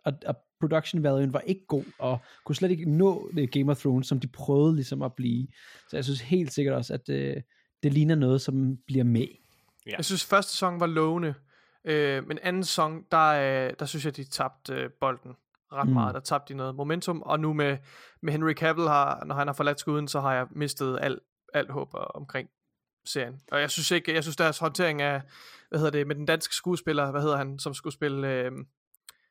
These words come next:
Speaker 3: øh, help me out here.
Speaker 2: Er det
Speaker 3: Øh,
Speaker 2: Lars Mikkelsen, du snakker om, eller
Speaker 3: Nej,
Speaker 2: er det
Speaker 3: som skulle spille mentoren.
Speaker 1: Nå,
Speaker 3: Øh,
Speaker 1: Kim
Speaker 2: Nå,
Speaker 1: Bodnia.
Speaker 2: Kim Bodnia.
Speaker 3: Ja, Kim Bodnia. Jeg synes, øh,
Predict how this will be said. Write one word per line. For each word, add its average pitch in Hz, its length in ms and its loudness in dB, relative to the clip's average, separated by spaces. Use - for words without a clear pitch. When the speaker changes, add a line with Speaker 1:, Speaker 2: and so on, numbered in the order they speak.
Speaker 3:
øh, - 300 -4
help 147 180 -8
me 135 160 -6
out 131 120 -8
here. 135 220 -6
Speaker 2:
Er 127 140 -2
det 131 80 -2
Speaker 3:
Øh, 117 60 0
Speaker 2:
Lars 110 200 0
Mikkelsen, 233 380 -4
du 202 60 -8
snakker 196 300 -2
om, 185 100 -4
eller 139 240 0
Speaker 3:
Nej, 151 200 4
Speaker 2:
er 135 40 0
det 127 120 -2
Speaker 3:
som - 360 -6
skulle - 180 -12
spille 156 200 -2
mentoren. 151 500 -4
Speaker 1:
Nå, 147 60 -2
Speaker 3:
Øh, 143 240 0
Speaker 1:
Kim 160 160 4
Speaker 2:
Nå, 214 60 6
Speaker 1:
Bodnia. 208 480 4
Speaker 2:
Kim - 200 -8
Bodnia. 190 300 0
Speaker 3:
Ja, 147 200 4
Kim 151 140 -6
Bodnia. 156 340 0
Jeg 147 100 -2
synes, 170 280 -2
øh, 143 400 2